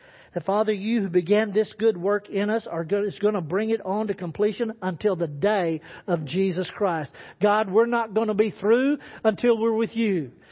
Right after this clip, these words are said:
We're gonna walk in this day, this day. We're gonna walk in this life. We're gonna live with, by the power and the ministry of the Holy Spirit through us. We invite you, Holy Spirit, to open our eyes, lift up our heads, and fill us with hope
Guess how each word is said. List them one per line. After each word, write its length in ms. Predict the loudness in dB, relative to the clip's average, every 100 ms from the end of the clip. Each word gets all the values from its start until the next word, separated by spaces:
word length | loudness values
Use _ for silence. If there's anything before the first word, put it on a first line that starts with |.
| -20 _
We're 220 | 0 2
gonna 220 | 4 2 4
walk 420 | 4 4 2 -2
in 140 | -2
this 180 | 0 -2
day, 320 | 2 2 2 -2
this 220 | 2 2 2
day. 380 | 2 4 4 2 -4
We're 120 | 0
gonna 160 | 2 2
walk 340 | 4 4 4
in 140 | 0 2
this 200 | 2 2
life. 360 | 0 4 2 0
We're 100 | 0
gonna 200 | 2 4
live 400 | 6 6 4 2 -16 0
with, 200 | 0 2
by 140 | 0
the 120 | 0 -4
power 600 | -2 0 4 4 4 0 -6 0
and 160 | 2 2
the 60 |
ministry 480 | 0 2 0 0 0
of 60 | 2
the 100 | 2
Holy 220 | 2 0
Spirit 420 | -4 2 2 2
through 260 | 0 2 4
us. 180 | 2 0 -18 -6
We 280 | 2 4 4
invite 580 | 2 2 4 4 0
you, 140 | 0 2
Holy 320 | 4 2 0
Spirit, 420 | -4 2 2 2
to 100 | -2 4
open 340 | 4 6 4
our 160 | 4 2
eyes, 300 | 2 0 2
lift 280 | 2 4 4
up 180 | 4
our 160 | 2 2
heads, 340 | 4 4 0 -8 -20 0
and 260 | 2 2 2
fill 240 | 4 8
us 160 | 6 4
with 160 | 0
hope 340 | 4 6 6